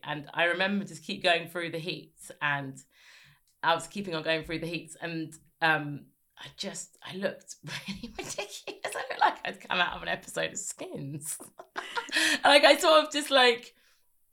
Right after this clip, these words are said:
I had old school kickers on that you would wear to school in the nineties. I think they were pink and metallic. A pair of leggings, 'cause I've always loved Lycra, and that was the day where American Apparel,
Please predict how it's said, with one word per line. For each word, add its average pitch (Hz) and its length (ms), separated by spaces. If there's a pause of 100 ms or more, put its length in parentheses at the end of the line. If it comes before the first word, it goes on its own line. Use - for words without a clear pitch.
(640)
I 160 60
had 175 380 (240)
old 240 280
school 233 200
kickers 202 360
on 135 200
that 135 140
you 147 100
would 131 180
wear 139 380 (300)
to - 100
school 131 340
in 127 100
the 131 60
nineties. 131 800 (120)
I 139 60
think - 200
they 147 100
were 143 60
pink 147 520
and 143 120
metallic. 139 720 (540)
A - 40
pair 196 200
of 151 80
leggings, 143 800
'cause 151 160
I've 143 60
always 143 340
loved 135 220
Lycra, 139 480
and 139 100
that - 180
was 139 140
the 143 140
day 143 320
where 139 200
American 139 440
Apparel, 135 640